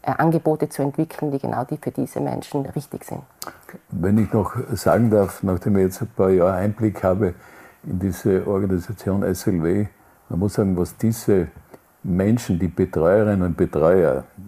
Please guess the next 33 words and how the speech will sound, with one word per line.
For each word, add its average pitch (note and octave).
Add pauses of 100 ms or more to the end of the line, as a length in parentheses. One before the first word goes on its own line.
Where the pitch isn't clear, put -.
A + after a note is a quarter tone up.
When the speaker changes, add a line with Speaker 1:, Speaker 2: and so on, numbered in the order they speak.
(220)
Speaker 2:
leisten, E2 (680)
ist -
unwahrscheinlich. E2+ (120)
Das -
kann F2
ich F2 (580)
jetzt, -
äh, -
einmal F2+
sagen. G2
Es F2+
sind -
Speaker 1:
Kannst E3+
Speaker 2:
fünfhundert G#2+
Menschen. G#2+
Speaker 1:
Ja. F#2
Speaker 2:
Auf -
einen F#2+
Menschen G2
mit F#2
Behinderung G2
kommen F#2+
ja F#2
zwei E2+ (420)
Betreuerinnen, F#2
Unterstützerinnen G2
und F2+
Unterstützer. G2 (880)
Und F#2+
was F#2+
da G#2+
geleistet F#2
wird G#2+